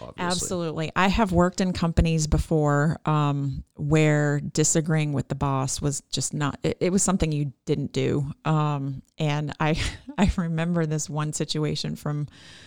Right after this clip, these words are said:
Speaker 2: um, several years ago, pre-Bandwidth, where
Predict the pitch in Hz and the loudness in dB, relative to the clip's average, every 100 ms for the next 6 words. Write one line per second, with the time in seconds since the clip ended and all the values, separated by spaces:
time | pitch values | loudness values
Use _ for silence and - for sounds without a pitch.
0 | - - - 151 147 139 127 - _ _ | -20 -20 -4 0 0 -2 -6 -10 _ _
1 | - - 180 165 170 151 151 143 143 139 | -12 -2 2 4 4 2 2 2 2 0
2 | 143 - 175 170 156 147 147 151 - 143 | -2 -2 2 4 2 0 0 -2 -2 -6
3 | - 151 147 147 143 139 143 139 | -12 -12 -4 -2 0 0 -2 -4